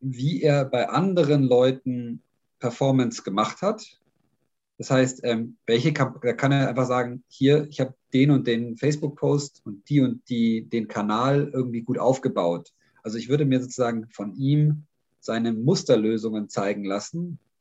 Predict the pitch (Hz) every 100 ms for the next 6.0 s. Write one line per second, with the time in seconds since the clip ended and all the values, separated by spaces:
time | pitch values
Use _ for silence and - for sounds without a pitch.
0 | _ 139 151 160 151 117 117 - 135 151
1 | 147 127 131 120 117 131 127 131 127 127
2 | 113 131 127 117 107 107 127 113 - 87
3 | - 90 85 73 73 - _ _ _ _
4 | _ _ 104 98 - 95 131 135 127 -
5 | - - - 101 - - 127 131 123